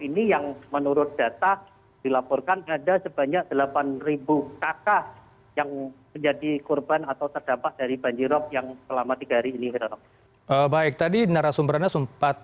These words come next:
Speaker 2: menyebutkan ini juga menyebabkan aktivitas di Pelabuhan Tanjung Mas,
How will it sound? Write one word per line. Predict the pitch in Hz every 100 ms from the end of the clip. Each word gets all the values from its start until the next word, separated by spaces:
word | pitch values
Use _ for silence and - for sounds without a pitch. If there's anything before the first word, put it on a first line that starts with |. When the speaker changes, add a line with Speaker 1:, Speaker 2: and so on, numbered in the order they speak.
| -
Speaker 2:
menyebutkan | 135 131 123 127 - 143 151 165 165 165 -
ini | 123 127 139
juga | 123 110 127
menyebabkan | 120 110 107 98 131 120
aktivitas | 113 104 107 - 120 113
di | 120 101 104
Pelabuhan | 101 107 101 104 107 104 104
Tanjung | 98 101 98
Mas, | 113 127 123